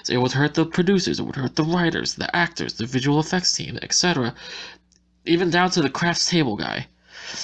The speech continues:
Because this is their life's work on display in these films. But because a lot of you have become s-, a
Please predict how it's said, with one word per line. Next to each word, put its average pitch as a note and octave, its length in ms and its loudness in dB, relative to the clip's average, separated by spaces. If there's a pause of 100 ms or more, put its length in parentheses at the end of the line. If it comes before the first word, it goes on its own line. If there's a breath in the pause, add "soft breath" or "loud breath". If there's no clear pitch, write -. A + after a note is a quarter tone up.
(100)
Because - 420 0 (140)
this F3 300 0
is D#3+ 100 0
their F#3+ 160 4
life's F#3 360 0
work D3+ 340 -2 (180)
on D#3+ 200 2
display D#3 360 2
in C#3+ 200 -2
these C#3+ 180 0
films. C3 320 -4
But - 180 -6
because - 240 0
a - 60 -2
lot F#3+ 260 0
of F#3+ 160 0
you G3 120 2
have D3+ 100 0
become D3 260 -4
s-, - 320 -2
a - 60 -16